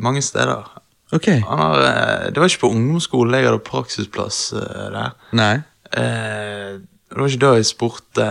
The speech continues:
Speaker 1: og jeg har, han, han, han spurte m-, skal jeg være helt ærlig, han, han spurte meg, har, har jeg lov til å si dette her?
Speaker 2: Hei, jeg aner ikke, hva mener du?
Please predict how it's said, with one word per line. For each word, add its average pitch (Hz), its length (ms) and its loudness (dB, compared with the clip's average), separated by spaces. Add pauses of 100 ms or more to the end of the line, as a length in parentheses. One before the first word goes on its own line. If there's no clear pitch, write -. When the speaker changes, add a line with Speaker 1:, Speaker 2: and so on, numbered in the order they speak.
(200)
Speaker 1:
og 113 560 -4 (480)
jeg 123 360 -2
har, 104 380 0 (240)
han, 131 180 2
han, 135 280 2
han 143 200 0
spurte - 460 0
m-, 147 320 -2
skal - 160 -2
jeg 135 80 2
være 131 80 -2
helt 156 180 -4
ærlig, 107 220 -2 (840)
han, 156 180 4
han 147 200 0
spurte 156 400 -2
meg, 143 380 0 (400)
har, - 260 -10
har - 140 -4
jeg 143 80 0
lov 220 100 -2
til - 140 -8
å - 0 -
si 143 160 2
dette 113 240 -4
her? 104 80 -12 (680)
Speaker 2:
Hei, 214 180 -2
jeg - 100 -2
aner 180 320 4
ikke, 135 240 0
hva 269 60 6
mener 247 320 4
du? 95 100 2